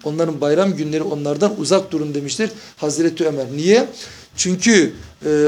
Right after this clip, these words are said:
o gün Allah-u Teala onlara gazap ediyor. Gazap ettiği yerde bulunursan onlara belki Allah-u Teala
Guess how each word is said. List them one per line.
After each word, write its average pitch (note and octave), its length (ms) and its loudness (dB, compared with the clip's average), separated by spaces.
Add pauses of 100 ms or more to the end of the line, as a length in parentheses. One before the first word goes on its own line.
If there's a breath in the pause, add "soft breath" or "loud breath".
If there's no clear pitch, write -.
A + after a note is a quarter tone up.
(100)
o F3+ 180 4
gün A3 140 2
Allah-u F#3+ 320 4
Teala F#3 240 6
onlara F3+ 360 4
gazap D#3+ 520 4
ediyor. F#3+ 400 4
Gazap F#3 380 2
ettiği F3+ 360 0
yerde E3+ 460 4
bulunursan G#3+ 640 2 (260 loud breath)
onlara F3+ 380 4
belki A#3 260 6
Allah-u F#3+ 280 6
Teala F3+ 540 6